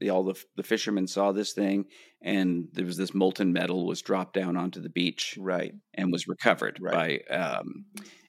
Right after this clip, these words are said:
Speaker 1: and then, and also the very famous, uh, Lonnie Zamora sighting in Socorro, New Mexico. Uh, the police officer who saw what, you know, sort of a, as he described it, an, an egg-shaped craft
Speaker 2: Mm-hmm.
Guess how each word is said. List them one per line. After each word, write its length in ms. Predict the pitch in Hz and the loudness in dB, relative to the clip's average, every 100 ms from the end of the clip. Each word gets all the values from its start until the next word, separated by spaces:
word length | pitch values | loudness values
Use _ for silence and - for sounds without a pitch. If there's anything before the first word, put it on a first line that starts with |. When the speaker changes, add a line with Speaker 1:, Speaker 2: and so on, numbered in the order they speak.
| _ | _
Speaker 1:
and 140 | - 117 | 6 8
then, 140 | 117 | 8
and 200 | 120 117 | 8 8
also 380 | 110 143 - 104 | 8 8 10 8
the 220 | 107 - 98 | 8 4 8
very 240 | 104 104 | 10 10
famous, 560 | - 107 101 98 - - | 10 8 10 6 2 4
uh, 140 | 101 98 | 6 8
Lonnie 320 | 98 104 104 | 8 10 8
Zamora 420 | 107 107 131 101 | 8 8 8 6
sighting 520 | 101 90 87 104 110 - _ | 6 4 6 4 2 -6 _
in 240 | 98 95 90 | 2 4 4
Socorro, 500 | - - 113 101 98 | 2 4 8 8 8
New 120 | 98 | 6
Mexico. 640 | 110 - 95 82 82 123 - _ _ - - _ _ - | 4 2 -2 0 0 0 -4 _ _ -20 -20 _ _ -2
Uh, 680 | 98 90 90 82 - - 67 | 2 4 4 2 0 -6 -6
the 160 | 92 | -6
police 380 | 85 98 107 101 | -4 4 4 6
officer 540 | 90 90 92 - 95 95 | 4 4 0 0 2 2
who 140 | 92 | 0
saw 380 | 90 92 92 95 | 0 2 4 4
what, 220 | 92 95 - _ | 2 -2 -2 _
you 100 | 104 | -4
know, 200 | 90 90 - | -4 -4 -8
sort 160 | 101 90 | -10 -10
of 80 | 95 | -6
a, 200 | 87 87 - _ _ _ _ | -8 -8 -16 _ _ _ _
as 80 | - | -6
he 80 | 92 | -4
described 340 | 82 - 90 - | -4 0 0 2
it, 80 | - | 2
an, 60 | |
an 300 | 98 92 104 | 2 2 2
egg-shaped 680 | 87 107 92 - 73 - - | 2 2 0 0 -2 -4 -10
craft 420 | - 85 73 - | -4 0 0 0
Speaker 2:
Mm-hmm. 300 | 92 90 92 | -2 0 0